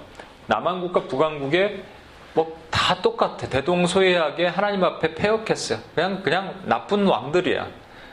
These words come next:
좋은 왕들 한두 명 있습니다. 히스기야 왕이나 오늘 얘기하는 저 여호사밧이나 이런 몇 명 빼놓고는 그냥 다 악했다고 보시면 됩니다. 다윗 빼놓고 사실은요. 그렇죠? 다 악한 거예요. 그런데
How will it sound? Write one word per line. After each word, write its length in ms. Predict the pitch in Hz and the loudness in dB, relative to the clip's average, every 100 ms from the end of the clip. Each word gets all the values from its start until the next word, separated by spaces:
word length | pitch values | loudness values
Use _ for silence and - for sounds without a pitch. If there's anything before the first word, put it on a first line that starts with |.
| - 117 | -6 -6
좋은 320 | - 131 165 | 0 0 2
왕들 400 | 160 117 120 135 | 0 -2 -2 -2
한두 180 | 160 160 | -2 -2
명 160 | 160 147 | 0 0
있습니다. 460 | 107 - 104 92 92 | -2 -2 -2 -2 -2
히스기야 420 | - - - 113 | -4 -4 0 2
왕이나 600 | 104 95 95 92 95 92 - - - - | 2 0 -2 0 0 -2 -14 -18 -12 -2
오늘 180 | 107 | 0
얘기하는 420 | 104 98 104 101 101 | 0 0 -2 -2 -2
저 140 | 101 | 0
여호사밧이나 920 | 98 101 101 101 98 92 - 95 101 - - - | 0 0 -2 0 0 -2 -4 -2 -2 -4 -14 -4
이런 280 | 117 160 147 | -2 0 0
몇 140 | 117 | 0
명 240 | 135 180 185 | 0 -2 2
빼놓고는 460 | 180 156 - 165 | 2 2 -2 0
그냥 240 | 156 185 - | 2 0 2
다 320 | 175 208 165 | 0 2 -2
악했다고 480 | - 180 170 165 160 | -2 -2 0 0 0
보시면 380 | 123 131 139 | -2 -2 -2
됩니다. 440 | 107 90 87 - - - - - | -2 -2 -4 -8 -10 -16 -20 -2
다윗 380 | 104 131 196 190 | 0 2 0 0
빼놓고 360 | 147 110 - | 0 0 -6
사실은요. 480 | 92 85 - 85 90 - - | -6 -6 -8 -8 -10 -14 -16
그렇죠? 320 | - 92 - 110 | -10 -6 -4 -2
다 200 | 127 104 | -2 -2
악한 340 | - 160 151 | -2 -4 -2
거예요. 260 | 95 - - - - - - | -2 -2 -8 -14 -16 -16 -4
그런데 640 | 139 151 190 180 98 - | -2 2 2 0 -2 -12